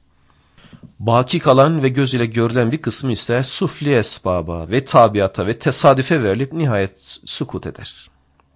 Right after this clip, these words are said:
Evet. Muhteşem bir şey. Yani mesela bir sivrisine insan baktığında, ama sanat itibariyle baktığında nasıl bir sanat?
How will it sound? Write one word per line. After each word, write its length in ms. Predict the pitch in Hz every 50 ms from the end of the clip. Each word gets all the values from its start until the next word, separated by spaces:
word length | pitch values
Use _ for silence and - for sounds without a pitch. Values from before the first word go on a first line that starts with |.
| _ _ _ 131 135
Evet. 280 | 135 - _ _ _ _ _ _ _ _ _ _ _ _ _ _ _ _ _ _ _ _ _ _ _ _ _ _ _ _ _ _ _ _ _ _ _ _
Muhteşem 520 | _ - - 90 92 - - 87 82 82 -
bir 40 |
şey. 220 | - - - 78 90 - _ _ _ _ _ _ _ _ _ _ -
Yani 160 | - 107 85
mesela 260 | 104 120 - - 123 131
bir 40 |
sivrisine 500 | 127 - - 131 127 127 - - 120 117
insan 340 | 117 113 - - 117 117 117
baktığında, 640 | 127 123 127 - - 98 92 90 87 101 123 131 - _ _ _ _ _ _ _ _ _ _ _ _ _ _ _ _ _ -
ama 160 | - 101 87
sanat 420 | - - - - 76 98 131 127 131
itibariyle 520 | 117 - 110 98 101 98 95 90 87 -
baktığında 520 | 90 90 - - - 98 92 87 80 78
nasıl 420 | 87 92 110 - - 113 95 82 78
bir 60 | 82
sanat? 580 | - - 76 73 80 80 - _ - - -